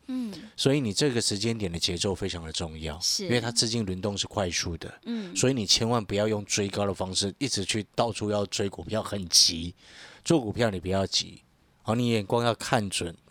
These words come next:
Speaker 2: 看远。
Speaker 1: 嗯。
Speaker 2: 哦，然后掌握筹码的优势。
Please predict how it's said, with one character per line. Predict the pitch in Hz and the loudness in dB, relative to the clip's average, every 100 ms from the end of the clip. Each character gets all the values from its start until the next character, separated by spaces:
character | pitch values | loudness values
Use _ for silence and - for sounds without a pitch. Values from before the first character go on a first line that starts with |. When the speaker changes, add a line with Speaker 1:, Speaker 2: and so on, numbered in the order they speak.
| - | -10
Speaker 2:
看 | - 135 98 | 2 2 2
远。 | 85 90 80 - _ - | -2 -4 -6 -12 _ -8
Speaker 1:
嗯。 | 240 202 175 180 _ | -6 -6 -10 -18 _
Speaker 2:
哦， | - 101 82 | -2 -2 -2
然 | 92 | -2
后 | 101 117 | 2 2
掌 | - 95 95 | 2 0 2
握 | 110 | 0
筹 | - 98 | 0 -2
码 | 98 85 | 0 0
的 | |
优 | 90 98 98 | 0 0 2
势。 | - - 101 | 4 4 4